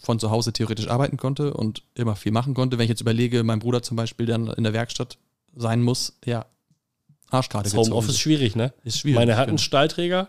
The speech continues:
Speaker 2: das kann man so,
Speaker 1: Kann
Speaker 2: kann
Speaker 1: man
Speaker 2: man
Speaker 1: so
Speaker 2: auch mal
Speaker 1: sagen,
Speaker 2: frei
Speaker 1: ja.
Speaker 2: raus sagen.
Speaker 1: Familiär bedingt, ja.
Speaker 2: Familiär bedingt, <laughs> ja. Äh, dein Vater auch, das hab ich gehört.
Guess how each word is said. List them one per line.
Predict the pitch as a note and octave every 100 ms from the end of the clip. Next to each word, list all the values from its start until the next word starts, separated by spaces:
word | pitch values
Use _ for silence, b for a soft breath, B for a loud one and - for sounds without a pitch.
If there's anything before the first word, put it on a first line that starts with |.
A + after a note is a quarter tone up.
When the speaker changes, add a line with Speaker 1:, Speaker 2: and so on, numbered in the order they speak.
| -
Speaker 2:
das | -
kann | - C3
man | B2
so, | B2+ B2+ - _ -
Speaker 1:
Kann |
Speaker 2:
kann | -
Speaker 1:
man | C3+
Speaker 2:
man | B2+
Speaker 1:
so |
Speaker 2:
auch | C3
mal | B2+
Speaker 1:
sagen, | C3+
Speaker 2:
frei | C3
Speaker 1:
ja. | A#2+
Speaker 2:
raus | A#2+
sagen. | A#2 C#3 F3+ -
Speaker 1:
Familiär | - A2+ G#2+ A2+
bedingt, | A#2+ C#3+ C#3+
ja. | G#2+
Speaker 2:
Familiär | A#2 A#2 B2+
bedingt, | C3 C3+ D3 E3+ -
<laughs> | C#3+
ja. | C3 - B C#3+ B2 C3
Äh, | A#2 A2
dein | G#2+ G2+
Vater | C3+ D3
auch, | A#2
das | - -
hab |
ich | B2
gehört. | A#2 G#2